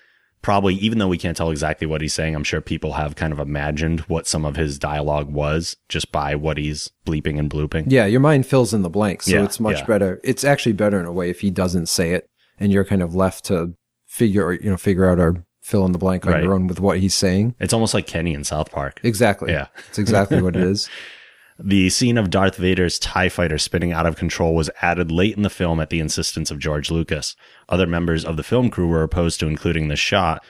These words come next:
Speaker 1: feeling that it set up a sequel, and at the time sequels were generally regarded as inferior cash-in movies,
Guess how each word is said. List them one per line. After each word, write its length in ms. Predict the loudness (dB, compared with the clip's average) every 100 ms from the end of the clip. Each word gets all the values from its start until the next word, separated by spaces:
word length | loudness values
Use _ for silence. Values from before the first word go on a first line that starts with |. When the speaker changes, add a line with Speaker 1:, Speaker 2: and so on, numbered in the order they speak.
| -18 -2
Speaker 1:
feeling 300 | 2 2 4
that 160 | 2
it 180 | 0 -4
set 240 | -2 0
up 100 | 0
a 120 | -2 -4
sequel, 600 | -2 -2 0 -2 -2 -2
and 120 | -2
at 100 | -2
the 80 | -2
time 240 | -2 0
sequels 340 | -2 -2 -2
were 60 | -2
generally 380 | -2 0 0 0
regarded 360 | 0 -2 -2
as 180 | -4 -4
inferior 500 | -6 -2 -2 0 -2
cash-in 600 | -6 -4 -4 -2 -4 -4
movies, 440 | -4 -2 -2 -2